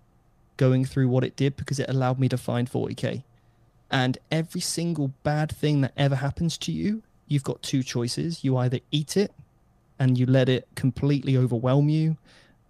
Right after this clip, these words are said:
or you focus on the silver lining, because there is one. No matter what the ex-, bad experience is, there is a silver lining in there somewhere. You know, when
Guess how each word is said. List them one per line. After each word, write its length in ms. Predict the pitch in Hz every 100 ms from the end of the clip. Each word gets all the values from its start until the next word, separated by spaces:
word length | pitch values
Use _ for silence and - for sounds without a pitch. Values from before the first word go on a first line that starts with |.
| _ _ _ _ _
or 380 | - 160 131 156 - _ _
you 120 | 135
focus 500 | 131 139 131 139 -
on 200 | 127 127
the 80 | -
silver 380 | - 147 143 131
lining, 460 | 127 123 120 98
because 320 | 127 - 139 131
there 140 | 131 -
is 220 | 131 -
one. 260 | 117 113 - _ _ _ _ _ _ _ _ _ _ _ _ _
No 100 | 147
matter 200 | 135 135
what 220 | 135 151 -
the 100 | 156
ex-, 180 | -
bad 240 | - 143 139
experience 460 | 123 - 135 113
is, 160 | 127 120
there 160 | 131 123
is 180 | 127 -
a 80 |
silver 420 | 139 - 156 156 143
lining 420 | 139 135 131 127
in 120 | 123
there 100 | 120
somewhere. 600 | - 131 131 131 127 131 _ _ _ _ _
You 100 | 135
know, 200 | 117 117
when 600 | 117 127 127 123 123 135